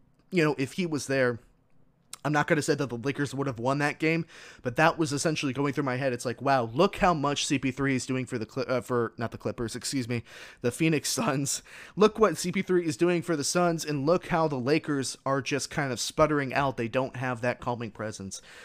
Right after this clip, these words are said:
Uh, that was my takeaway for the end of the Lakers-Suns series. Uh, you know, again, very unfortunate that Anthony Davis got injured, but hey, Lakers fans are figuring out that Anthony Davis is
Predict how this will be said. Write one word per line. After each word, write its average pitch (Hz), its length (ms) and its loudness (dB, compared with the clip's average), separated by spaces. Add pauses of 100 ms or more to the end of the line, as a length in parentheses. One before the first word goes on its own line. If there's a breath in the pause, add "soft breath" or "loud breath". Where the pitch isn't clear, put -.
(160 loud breath)
Uh, 107 160 -2
that 190 200 10
was 233 140 10
my 214 120 6
takeaway 180 440 6
for 175 160 6
the 156 140 4
end 165 260 4
of 147 240 4
the 135 100 4
Lakers-Suns 131 640 0
series. 127 440 0
Uh, 131 60 2
you 127 140 2
know, 117 140 0
again, 120 300 2
very 147 220 4
unfortunate 131 580 0
that 120 160 0
Anthony 120 380 0
Davis 117 260 -2
got 117 200 -6
injured, 123 280 -2
but 117 140 -2
hey, 147 160 2
Lakers 143 300 0
fans 165 180 -2
are 131 80 0
figuring 156 420 0
out 185 220 4
that 131 160 0
Anthony 131 320 -2
Davis 139 400 -2
is 120 240 -4